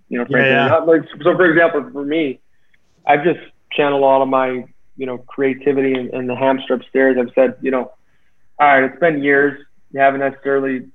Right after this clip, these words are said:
Speaker 1: slowed down." So I've done two things. I've, like, forced this meditation habit that I, you know, considered a hobby for years. Like, it's just, it's like my training now. It's not something I leave. It's something that's non-negotiable. It's scheduled. And then the other side of it is I kinda give it this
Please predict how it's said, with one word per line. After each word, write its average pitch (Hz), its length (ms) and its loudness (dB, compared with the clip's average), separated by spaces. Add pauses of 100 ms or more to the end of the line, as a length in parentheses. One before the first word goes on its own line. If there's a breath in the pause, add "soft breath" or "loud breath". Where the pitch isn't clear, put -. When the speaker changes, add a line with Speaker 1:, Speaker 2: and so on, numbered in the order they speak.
(140)
Speaker 1:
slowed 143 320 -4
down." 131 420 -2 (200)
So 139 100 -4
I've 131 120 -4
done 135 200 -6
two - 180 -6
things. 127 240 -6
I've, 123 240 -2
like, 117 260 -4 (280)
forced 156 340 2 (800)
this 127 160 -12
meditation 135 600 -2
habit 135 500 -2
that 131 120 -2
I, 123 380 0
you 131 80 -6
know, 127 80 -4
considered 131 400 0
a 123 60 0
hobby 131 440 2
for 135 80 -4
years. 123 300 -2
Like, 123 140 -6
it's 120 100 -14 (240)
just, 127 180 -4
it's - 680 -18
like 139 120 0
my 135 120 2
training 135 420 0
now. 123 400 -10
It's - 160 -20
not 127 220 -8
something 127 240 -6
I 123 80 -2
leave. 131 340 -2
It's 120 160 -10
something 117 180 -4
that's 123 200 -4
non-negotiable. 127 720 0
It's - 80 -20
scheduled. 151 480 2 (760 soft breath)
And 131 240 0
then 135 160 4
the 131 80 2
other 147 240 4
side 135 200 2
of 131 80 -4
it 123 80 -2
is 127 180 0
I 123 140 -2
kinda 131 260 -2
give 131 160 -4
it 131 140 -6
this 127 160 -4